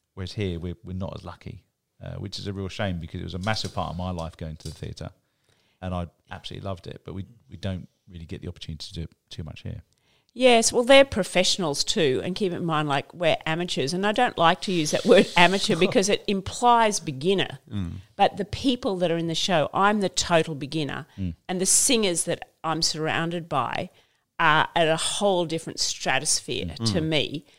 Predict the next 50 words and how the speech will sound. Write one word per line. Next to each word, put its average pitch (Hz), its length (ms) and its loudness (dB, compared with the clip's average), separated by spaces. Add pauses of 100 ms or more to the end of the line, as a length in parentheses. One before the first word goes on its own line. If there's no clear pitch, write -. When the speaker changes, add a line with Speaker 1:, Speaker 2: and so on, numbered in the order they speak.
(360)
Speaker 2:
and 165 480 -2 (420)
because 185 380 0
it's - 320 -8
not 170 440 -6
paid 185 380 4
for, - 400 -6
which - 220 -8
is 147 160 -4
what - 220 -2
amateur 156 440 -2
is, 131 240 -2
Speaker 1:
Yeah. 92 140 -6
Speaker 2:
not 175 300 -8
beginners. 165 520 -2
Speaker 3:
Mm. 131 120 2
Speaker 1:
That's - 200 -2
okay, 107 200 0
we're 107 200 -2
amateur 101 260 -2
podcast 90 420 -6
hosts. 85 180 -8
Speaker 3:
<laughs> - 960 8
It's - 200 4
true. 107 160 6
Speaker 2:
The, 254 440 10 (140)
these 277 300 8
people, 247 540 2
like, 170 220 6 (140)
you 185 100 0
go 190 180 8
on 185 120 6
to - 100 -2
the 175 80 -2
next 175 260 -2
show 180 140 2
and 165 100 2
the 165 60 0
next 185 220 -2
show, 196 120 4
and 208 120 2
that's - 240 2
what - 160 -6
keeps - 280 -4
the 160 180 2
interest. - 500 -4
Speaker 1:
Mm. 92 120 -2
Speaker 3:
Yeah. 95 100 -2 (180)
Speaker 2:
It's - 200 -8
like, 175 220 6 (380)
yeah. 143 380 -4